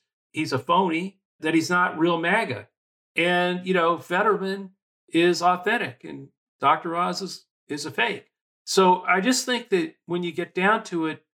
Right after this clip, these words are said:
one, Trump's not on the ballot. Two, he's faltering. And three, they're nominating crazy people, different flavors of maga, but all, all of them doing, you know,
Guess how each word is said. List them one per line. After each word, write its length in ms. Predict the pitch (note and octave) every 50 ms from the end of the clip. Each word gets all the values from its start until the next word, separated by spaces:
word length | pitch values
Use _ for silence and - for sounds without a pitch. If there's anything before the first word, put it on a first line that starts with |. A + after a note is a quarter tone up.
| _ _ _ _ _ _
one, 500 | - D3+ D#3+ F#3 G3+ G#3+ G#3+ G#3 G#3 - - _ _ -
Trump's 420 | - - G3 G3 A3 A3+ - -
not 180 | A3+ G#3 G3+ G3
on 160 | F#3+ F#3 F3
the 80 | E3+ C3+
ballot. 520 | A#2 A2+ G#2+ G#2+ A2 A#2 B2 C3+ - - _ _ _ _ _ _ _ _ -
Two, 480 | - - G#3 G3+ G3 G3 G#3 G#3 - _ _ _ _ _ _ _ _ _ _ _ _ _ _ _ _
he's 240 | - E3 F3+ F3+ -
faltering. 600 | - D#3+ D#3 C#3+ C3 - C3 A#2 B2 C#3 D3+ - _ _ _ _ _ -
And 580 | D#3 D#3+ E3 E3 E3 E3+ E3 E3+ E3+ F3 F#3 - _ _ _ _ _ _ _
three, 600 | - F3 F#3+ A#3 A3+ G#3 G3+ G3+ G#3 G#3 G3+ - _ _ _ _ _ _ _ _ _ _ _ _ _
they're 160 | - F#3+ G#3+
nominating 560 | A#3 B3+ C4 B3+ A#3 A3+ G#3 G3 F#3 F3+ E3+ D3+
crazy 500 | - - - E3+ F3+ G3 F#3 F#3+ F3+ D3+
people, 680 | - - E3 D#3+ D#3+ D#3+ - D#3 D3+ D3+ D3+ D3+ _ _ _ _ _ -
different 380 | - F#3 F#3 F#3 F#3+ F3+ - -
flavors 520 | D#3+ D#3 D#3 D#3+ D#3+ D3+ D#3 D#3+ C3+ C#3
of 140 | D3+ C3 C3
maga, 400 | C#3 C#3 C#3+ D3 D3 C#3+ D3 C3+
but 220 | A#2+ - B2+ B2+
all, 500 | C3+ C#3+ D3 D3 D3+ D3 C#3 A#2+ - _ _ _
all 320 | - D#3 E3 F#3 G3 G3+ F3+
of 60 | D#3+
them 300 | D#3 D3+ D3+ D3+ C3+ - _ _ _ _ _ _ _ _ _ _ -
doing, 460 | - D3+ D#3+ D#3+ D#3+ D#3 D#3 D3+ C#3+ C#3
you 100 | D3 C#3+
know, 280 | C#3 C#3 C3+ C3+ B2+